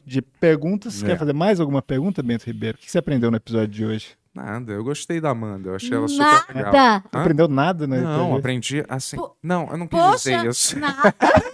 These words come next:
Speaker 3: nada.
Speaker 2: <laughs> Eu não quis dizer
Speaker 1: É.
Speaker 2: isso, vai, mas é. Pô, eu gostei de você, Amanda. Sabia? Eu não sabia.
Speaker 3: Obrigada.
Speaker 2: Não sabia
Speaker 1: É.
Speaker 2: como você era pessoalmente, entendeu?
Speaker 3: Hum.
Speaker 2: Só dos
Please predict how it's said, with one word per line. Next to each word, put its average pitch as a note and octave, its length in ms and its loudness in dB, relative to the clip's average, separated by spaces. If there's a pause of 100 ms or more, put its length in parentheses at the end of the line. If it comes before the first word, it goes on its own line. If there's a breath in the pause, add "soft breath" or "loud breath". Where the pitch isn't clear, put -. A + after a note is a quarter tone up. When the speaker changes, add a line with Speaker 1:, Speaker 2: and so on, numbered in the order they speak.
(140)
Speaker 3:
nada. C4 760 -2 (320)
Speaker 2:
<laughs> A3+ 520 -12
Eu F3 100 8
não G#3+ 160 6
quis F#3 300 -4
dizer G2 420 -8
Speaker 1:
É. E2 60 -8
Speaker 2:
isso, - 240 -10
vai, F2+ 240 -10
mas G2 360 -6
é. F#2 360 -8 (180)
Pô, C#3+ 160 0
eu A2+ 80 0
gostei D3 380 -4
de C3+ 40 -10
você, G2+ 280 -8
Amanda. F2 220 -12
Sabia? B2 260 -8
Eu - 20 -8
não - 120 -10
sabia. C#4+ 400 2
Speaker 3:
Obrigada. G3+ 440 -14
Speaker 2:
Não A3 80 -14
sabia E3 360 0
Speaker 1:
É. - 20 -6
Speaker 2:
como B2 220 -8
você G2+ 360 -8
era F2+ 500 -8
pessoalmente, F2+ 720 -8
entendeu? F2+ 280 -14
Speaker 3:
Hum. - 60 -18
Speaker 2:
Só B3 260 0
dos G#3+ 260 -2